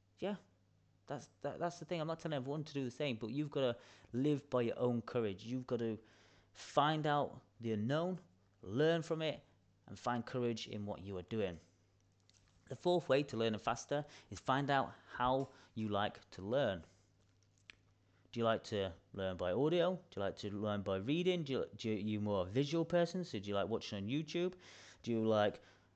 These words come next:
say, other people showing you what to do, like as in person? The way to do the fastest,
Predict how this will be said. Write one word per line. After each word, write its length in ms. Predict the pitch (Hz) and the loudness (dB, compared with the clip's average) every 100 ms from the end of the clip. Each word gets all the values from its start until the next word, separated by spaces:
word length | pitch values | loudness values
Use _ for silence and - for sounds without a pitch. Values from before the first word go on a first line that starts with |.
| _ _ _ - | _ _ _ -2
say, 340 | 107 107 104 - - - - | 4 4 4 -2 -12 -4 2
other 180 | 127 | 2
people 340 | 113 160 160 165 | 4 0 0 -2
showing 340 | - 175 175 | 2 4 4
you 80 | 175 | 2
what 160 | 180 - | -2 -2
to 100 | 170 | 2
do, 280 | 175 180 147 - _ _ | 4 4 0 -10 _ _
like 240 | 120 120 123 | -4 -2 -2
as 100 | 113 | -2
in 120 | 113 | -2
person? 540 | - 160 165 170 185 175 - _ _ _ _ _ _ _ _ _ _ _ _ _ - | 0 2 2 0 -6 -8 -14 _ _ _ _ _ _ _ _ _ _ _ _ _ -2
The 60 | |
way 300 | 151 185 175 - _ _ _ _ - | 4 6 4 -2 _ _ _ _ -6
to 80 | |
do 340 | 135 127 127 113 - _ - | 2 4 4 0 -8 _ -16
the 60 | |
fastest, 580 | - - 151 - 139 - | -4 0 0 -2 -10 -10